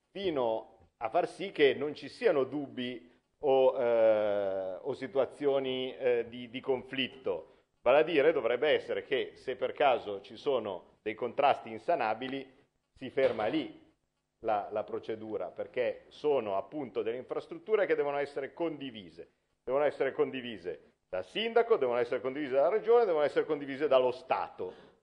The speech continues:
perché solo se c'è accordo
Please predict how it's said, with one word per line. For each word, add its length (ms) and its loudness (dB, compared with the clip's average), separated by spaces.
perché 320 4
solo 400 6
se 300 -2
c'è 240 4
accordo 920 4